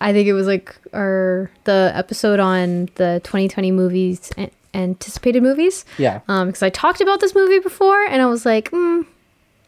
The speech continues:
Speaker 1: not," and I was like, "Eh, it was okay." And now I'm coming this week, and I'm like, "I'm excited to talk about this movie." We are
Speaker 2: <laughs> So
Speaker 1: watching Encanto.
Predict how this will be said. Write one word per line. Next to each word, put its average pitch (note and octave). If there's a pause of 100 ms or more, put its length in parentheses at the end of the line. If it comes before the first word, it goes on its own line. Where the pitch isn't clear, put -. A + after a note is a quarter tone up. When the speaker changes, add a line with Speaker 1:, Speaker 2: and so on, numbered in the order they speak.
(200)
Speaker 1:
not," D4+ (260)
and D#4+
I -
was D#4
like, D4
"Eh, A4+
it G4
was F4+
okay." G3+ (520)
And A3+
now A#3
I'm A#3
coming A#3
this A3
week, G3+
and F#3+
I'm F#3
like, F3+
"I'm F3+
excited F3 (260)
to F#3+
talk F#3+
about F#3
this F#3
movie." A#3
We A#3+
are A3
Speaker 2:
<laughs> G#3
So -
Speaker 1:
watching C#4+ (560)
Encanto. A3